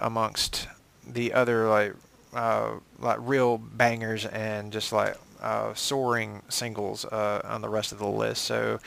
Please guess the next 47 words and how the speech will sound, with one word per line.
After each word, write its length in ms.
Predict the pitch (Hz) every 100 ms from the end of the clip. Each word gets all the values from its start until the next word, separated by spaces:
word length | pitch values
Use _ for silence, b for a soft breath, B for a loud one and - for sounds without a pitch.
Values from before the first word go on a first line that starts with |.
| B B B B B B -
nah, 380 | 160 175 185 175
Carpe 380 | - 208 185 160
Diem 200 | 156 139
Baby 240 | 131 127
just 200 | 120 117
didn't 220 | 131 117
really 220 | 120 117 113
do 200 | 113 113
much 260 | 110 110
for 120 | - 110
me. 160 | 110
I 60 | 110
found 240 | 160 175
myself 300 | 156 131 135
kinda 220 | - 120 107
zoning 380 | 110 110 107 101
out 200 | 101 98
on 160 | 98
it, 180 | 101 101 95 117
uh, 440 | 110 107 104 110 - - -
at 160 | 117 104
several 360 | 120 110 101
points, 600 | - 113 104 104 - -
uh, 300 | - 104 104 104
much 260 | 123 143
like 100 | 143
I 60 | 127
did 260 | 123 123 -
through 280 | 120 113 110
a 80 |
lot 300 | 113 117 110
of 440 | - 104 98 101 -
the 140 | 110 101
middle 420 | 107 110 98 92
of 400 | 104 101 101 -
Reload. 420 | 110 104 98 95
Thankfully, 400 | - 220 170 131
it, 120 | 113 104
it 220 | 127 120
comes 240 | - 120 110
back 280 | 139 123
at 80 | 110
the 180 | 110 127
end, 320 | 95 - - - - -
uh, 360 | 123 117 113 117 104 - - -
and, 340 | 113 110 110 - B B B B B -
uh, 340 | 120 117 113